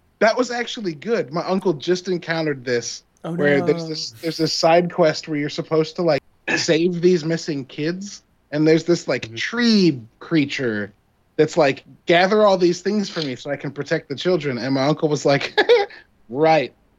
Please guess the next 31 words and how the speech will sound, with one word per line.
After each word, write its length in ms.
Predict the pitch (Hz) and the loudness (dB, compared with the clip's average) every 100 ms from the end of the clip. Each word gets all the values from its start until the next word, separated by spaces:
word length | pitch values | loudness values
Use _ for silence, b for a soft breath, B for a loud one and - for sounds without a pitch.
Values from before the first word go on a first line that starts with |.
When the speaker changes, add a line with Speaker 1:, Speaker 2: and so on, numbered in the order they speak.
| _ | _
Speaker 1:
Killed 360 | - 262 359 190 | 0 4 6 6
it, 200 | 151 - _ _ _ _ | 2 -2 _ _ _ _
and 140 | 170 202 | -2 0
then 140 | 220 | 2
went 200 | 208 175 | 0 -2
back, 520 | 175 196 196 175 - _ - | -4 -2 -2 -6 -14 _ -6
and 200 | 190 180 | -2 0
the 60 | |
witches 500 | 160 156 202 233 220 | 0 -2 -8 -8 -4
of 80 | 196 | -2
the 80 | 175 | -4
town 380 | 151 185 202 196 | -4 -2 0 0
were 100 | 160 | 0
like, 240 | 147 139 | -2 -2
"Thanks, 240 | 190 143 - | -4 -4 -10
the 80 | - | -10
kids 240 | 185 170 | -6 -6
were 60 | 123 | -8
delicious." 680 | 95 107 104 123 - 101 - | -12 -12 -10 -10 -10 -12 -6
And 180 | 139 | 0
he's 240 | 143 190 170 | 4 4 4
like, 180 | 147 - | 0 2
"Oh, 160 | 233 214 | 4 4
fuck, 380 | - 247 226 - - - | 4 2 2 0 -16 -6
<laughs> 160 | - 214 | -4 -2
I 120 | 359 | 0
Speaker 2:
Oh, 80 | - | 2
Speaker 1:
messed 300 | 247 - 269 | 2 0 2
up. 140 | 269 | 2
Speaker 2:
what? 400 | 403 403 403 196 | 4 0 -2 -6
Speaker 1:
I 60 | - | -10